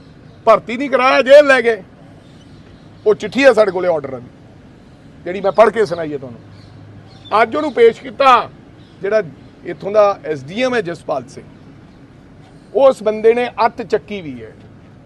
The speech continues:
ਉਹਨੂੰ ਬਾਏ ਇਲੈਕਸ਼ਨਾਂ ਦਾ ਤੇ ਸਰਪੰਚਾਂ ਦੇ ਕਾਗਜ਼ ਰੱਦ ਕਰਨ ਦਾ ਇੱਕ ਤੋਹਫਾ ਮਿਲਿਆ ਹੈ। ਐਸ ਡੀ ਐਮ ਇੱਥੇ ਤੇ ਐਸ ਡੀ ਐਮ ਮਲੋਟ, ਉਹਨੇ ਮਾਂ ਦੇ ਸ਼ੇਰ ਨੇ ਡੇਢ ਸੌ ਵੋਟ ਤੇ ਜਿੱਤਿਆ, ਇੱਕ ਸਰਪੰਚ ਹਰਾਤਾ। ਹਾਈ ਕੋਰਟ ਦੇ ਵਿੱਚ ਪਟੀਸ਼ਨ ਚੱਲਦੀ ਹੈ, ਇਹਨੂੰ ਨੋਟਿਸ ਹੋਇਆ ਹੋਇਆ ਹੈ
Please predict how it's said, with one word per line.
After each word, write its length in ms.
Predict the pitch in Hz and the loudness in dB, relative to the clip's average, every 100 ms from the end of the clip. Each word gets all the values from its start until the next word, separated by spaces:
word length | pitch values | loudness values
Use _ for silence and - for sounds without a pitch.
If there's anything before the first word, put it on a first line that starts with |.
| - - | -20 -2
ਉਹਨੂੰ 300 | 233 285 240 | -2 0 -4
ਬਾਏ 280 | 170 175 226 | -2 0 2
ਇਲੈਕਸ਼ਨਾਂ 640 | 254 233 196 - 202 202 196 | 2 0 -4 -6 -6 -4 -2
ਦਾ 380 | 185 180 196 202 | -2 0 2 0
ਤੇ 200 | 208 208 | -2 -4
ਸਰਪੰਚਾਂ 680 | 202 196 - 196 170 220 | -2 -4 -6 -8 0 2
ਦੇ 120 | 220 214 | 4 2
ਕਾਗਜ਼ 440 | 208 190 202 208 | 2 2 2 2
ਰੱਦ 280 | 196 190 180 | 2 0 -4
ਕਰਨ 280 | 190 180 190 | -6 -6 -2
ਦਾ 100 | 190 | -2
ਇੱਕ 140 | 190 | -2
ਤੋਹਫਾ 360 | 175 175 180 180 | -8 -4 -2 -2
ਮਿਲਿਆ 280 | 165 165 | -2 -4
ਹੈ। 100 | 175 165 - - - | -4 -6 -16 -20 -4
ਐਸ 200 | 165 - | -4 -4
ਡੀ 120 | 175 214 | -6 -2
ਐਮ 100 | 202 | -2
ਇੱਥੇ 480 | 170 - 247 269 - - - - - - | -6 4 8 8 6 -6 -20 -20 -20 0
ਤੇ 40 | 269 294 | 4 6
ਐਸ 240 | 233 226 240 | 6 2 0
ਡੀ 160 | 247 | -2
ਐਮ 160 | 269 262 | 0 0
ਮਲੋਟ, 320 | 214 208 185 | 2 2 2
ਉਹਨੇ 320 | 165 233 294 | 0 0 2
ਮਾਂ 260 | 294 233 226 | 0 0 0
ਦੇ 120 | 254 | 0
ਸ਼ੇਰ 200 | 226 233 | 2 0
ਨੇ 140 | 240 277 | 0 0
ਡੇਢ 240 | 226 285 | 0 -2
ਸੌ 160 | 262 262 | 0 -2
ਵੋਟ 220 | 240 233 | 0 -2
ਤੇ 140 | 254 | -4
ਜਿੱਤਿਆ, 540 | 247 214 - 269 277 269 - - - - - | -4 -6 -2 2 2 2 -4 -20 -20 -12 2
ਇੱਕ 160 | 269 | 2
ਸਰਪੰਚ 460 | - 294 254 302 285 | 2 2 6 6 6
ਹਰਾਤਾ। 540 | 285 240 170 170 143 - | 6 6 4 0 -2 -4
ਹਾਈ 120 | 170 196 | -4 -2
ਕੋਰਟ 200 | 220 214 | -2 0
ਦੇ 60 | |
ਵਿੱਚ 140 | 220 180 | -2 -6
ਪਟੀਸ਼ਨ 360 | 175 190 208 | -12 -10 -8
ਚੱਲਦੀ 340 | 196 185 190 240 | -6 -6 -4 -4
ਹੈ, 120 | 240 | -4
ਇਹਨੂੰ 260 | 202 220 | -6 -8
ਨੋਟਿਸ 340 | 175 175 202 214 | -8 -4 -4 -2
ਹੋਇਆ 180 | 190 139 | -2 -2
ਹੋਇਆ 180 | 139 | -6
ਹੈ 100 | 117 | -8